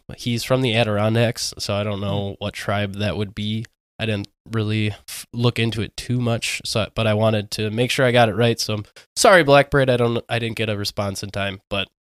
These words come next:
Speaker 1: go listen to his music and support him. He is a very good musician, and he just released his first album this year.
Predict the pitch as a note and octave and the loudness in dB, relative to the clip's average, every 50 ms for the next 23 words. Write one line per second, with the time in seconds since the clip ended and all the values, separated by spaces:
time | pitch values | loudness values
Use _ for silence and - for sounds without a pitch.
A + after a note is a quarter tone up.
0 | _ _ _ _ _ _ _ _ - - D#3 E3 F3+ F3 - E3+ D#3+ D#3 D#3 D3 | _ _ _ _ _ _ _ _ 2 4 6 6 6 6 4 2 2 4 4 4
1 | C3 C3 C#3 C#3 C3 C#3+ D3 - C3+ B2 - - A#2+ - - A#2+ A#2+ A2+ A#2 A#2+ | 4 4 4 4 4 4 2 2 2 -2 -2 -4 -4 2 4 4 4 4 4 2
2 | A#2+ A#2+ A2+ A#2 A2+ A2+ A2+ A2+ A2 G#2+ A2+ A2 G#2+ G#2+ G#2+ G#2 G#2 A2+ A2+ A#2 | 2 2 0 -2 0 0 2 2 0 0 0 0 0 0 0 0 0 -2 -2 -2
3 | A#2 A#2 A#2 A#2 A#2 A#2 A2+ A2 A2 G#2+ G#2+ - - A#2 A#2 G#2+ - - G#2+ G#2+ | -2 -4 -4 -4 -4 -2 -2 -2 -2 -2 -4 -4 -4 -4 -6 -6 -6 -4 -2 -2
4 | G#2+ G#2+ G#2 G2+ - - G#2+ G2+ - G#2 - - G2+ G#2 G#2+ G#2 - G#2 - - | 0 0 -2 -4 -4 -6 -8 -6 -6 -8 -6 -4 -4 -2 -2 -2 -2 -4 -4 -4
5 | - G#2 G#2 - - F#2 G2+ G#2 G2+ G#2+ G2+ G2 F#2 G#2+ G#2+ - - A2 G#2 A2 | -4 -4 -4 -4 -2 -2 -2 -2 -2 -4 -6 -4 -4 -4 -4 -4 -2 -2 0 0
6 | A#2+ B2+ | -2 -2